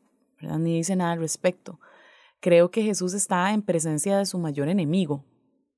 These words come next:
Ese es el asunto, que Jesús está viendo los efectos tan profundos que tiene el pecado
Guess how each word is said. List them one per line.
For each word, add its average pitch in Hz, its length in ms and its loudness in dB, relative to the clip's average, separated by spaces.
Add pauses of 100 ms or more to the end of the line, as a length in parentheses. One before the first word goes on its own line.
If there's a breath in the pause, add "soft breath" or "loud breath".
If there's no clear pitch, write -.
(440)
Ese 165 220 0
es 190 80 0
el 208 120 2
asunto, 151 420 -4 (580)
que 170 180 -6
Jesús 156 360 -4
está 175 300 0
viendo 180 600 -2 (320 soft breath)
los 185 300 2
efectos 180 800 -2 (640)
tan 185 240 4
profundos 214 800 -2 (480)
que 185 120 0
tiene 165 280 0
el 185 80 -4
pecado 185 640 0